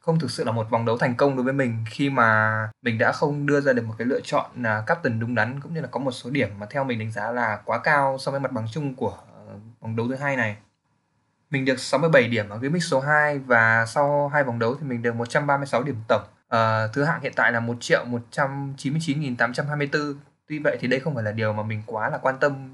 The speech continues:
bởi vì chúng ta mới chỉ bước vào những cái giai đoạn đầu của mùa giải và thực sự cái overall rank sẽ chỉ có giá trị nếu mà chúng ta đi được, ờ, gần một nửa chặng đường. Tuy vậy thì mục tiêu của mình ở những vòng đấu tiếp theo đó là sẽ lọt vào top một triệu overall rank và từ đấy chúng ta có thể sẽ build dần dần lên và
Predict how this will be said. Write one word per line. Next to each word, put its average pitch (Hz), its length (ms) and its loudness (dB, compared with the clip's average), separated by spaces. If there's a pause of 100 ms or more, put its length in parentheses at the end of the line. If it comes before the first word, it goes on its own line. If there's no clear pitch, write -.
bởi 113 140 -4
vì 113 100 -2
chúng 123 140 -4
ta 135 80 0
mới 139 120 -2
chỉ - 160 -8
bước 165 140 0
vào 117 100 -4
những 135 100 -8
cái 147 80 -6
giai 139 120 0
đoạn 135 180 -2
đầu 113 200 2
của 107 80 -10
mùa 107 160 -8
giải 107 180 -2 (100)
và 104 100 -8
thực 117 180 -14
sự 139 260 -4
cái 113 140 -6
overall 127 380 0
rank 131 240 -4
sẽ 156 180 -8
chỉ - 140 -14
có 120 80 -12
giá 117 120 -4
trị - 280 -8
nếu 120 120 -6
mà 143 140 -6
chúng 123 140 -18
ta 135 240 0
đi 131 140 -4
được, 123 180 -2 (180)
ờ, 107 260 -4
gần 113 160 -2
một 110 80 -4
nửa 107 100 -6
chặng - 180 -16
đường. 110 260 -2 (680)
Tuy 156 120 4
vậy 147 160 2
thì 139 60 -4
mục 123 160 0
tiêu 151 140 2
của 127 100 -2
mình 113 200 -2
ở 101 60 -4
những 120 280 -4
vòng 143 100 -2
đấu 120 140 2
tiếp 170 160 -4
theo 156 200 4
đó 123 100 4
là 143 160 2
sẽ 143 180 -4
lọt 139 180 4
vào 110 520 -2
top 147 180 2
một 127 120 -2
triệu - 380 4
overall 135 400 4
rank 143 280 0 (340)
và 107 640 4 (280)
từ 120 100 0
đấy 113 220 2
chúng 139 80 -8
ta 139 100 4
có 135 120 2
thể - 180 -2
sẽ 147 280 -6
build 147 260 0
dần 120 140 0
dần 113 200 0
lên 131 260 2
và 113 160 -2